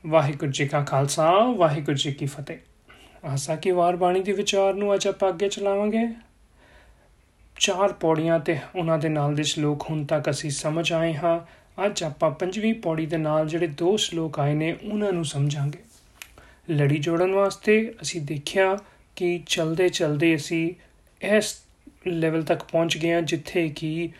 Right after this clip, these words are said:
ਹੁਣ ਜੀਵਨ ਦੇ ਵਿੱਚ ਸਟੈਪ ਅੱਪ ਬਦਲਾਵ ਇਹ ਆਇਆ ਕਿ ਸੱਚਾ ਗਿਆਨ ਪ੍ਰਾਪਤ ਹੋਣਾ ਸ਼ੁਰੂ ਹੋ ਗਿਆ। "ਨਦਰ ਕਰੈ ਜੇ ਆਪਣੀ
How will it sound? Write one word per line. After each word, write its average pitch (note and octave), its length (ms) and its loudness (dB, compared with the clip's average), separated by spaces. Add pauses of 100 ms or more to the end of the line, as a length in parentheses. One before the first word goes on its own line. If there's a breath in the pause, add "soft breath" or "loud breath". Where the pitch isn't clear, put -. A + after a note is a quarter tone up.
(320 loud breath)
ਹੁਣ F3 200 0
ਜੀਵਨ D#3+ 420 0
ਦੇ D#3+ 100 0
ਵਿੱਚ D#3 300 0
ਸਟੈਪ - 460 -2
ਅੱਪ D#3 240 -2
ਬਦਲਾਵ D3+ 680 0 (180)
ਇਹ G3 240 2
ਆਇਆ D#3 440 4 (440 loud breath)
ਕਿ G3 100 -4
ਸੱਚਾ F3 600 -2
ਗਿਆਨ D3 480 0
ਪ੍ਰਾਪਤ C#3+ 460 -2
ਹੋਣਾ D3 280 -2
ਸ਼ੁਰੂ D3 280 -2
ਹੋ E3 180 -10
ਗਿਆ। F#3+ 220 -12 (920 soft breath)
"ਨਦਰ F#3 340 2
ਕਰੈ F3+ 320 -2
ਜੇ E3 240 -2
ਆਪਣੀ E3+ 500 -2